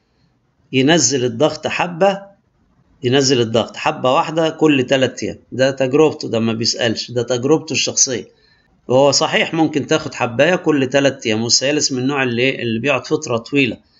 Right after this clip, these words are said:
يعني مفعوله بيقعد أكتر، آه، من، آه، أكتر من يوم،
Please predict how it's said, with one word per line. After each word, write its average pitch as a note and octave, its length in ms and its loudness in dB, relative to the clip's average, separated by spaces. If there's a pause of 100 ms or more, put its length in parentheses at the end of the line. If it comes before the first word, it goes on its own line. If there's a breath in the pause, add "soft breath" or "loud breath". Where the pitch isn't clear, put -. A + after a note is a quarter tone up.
(200 soft breath)
يعني A#2+ 280 -2
مفعوله B2 440 0
بيقعد C3+ 480 2 (520)
أكتر، B2 520 -2
آه، A2+ 560 -2
من، A2+ 480 0
آه، A2 320 -2 (960 soft breath)
أكتر C3 300 0
من C3 200 4
يوم، B2+ 380 2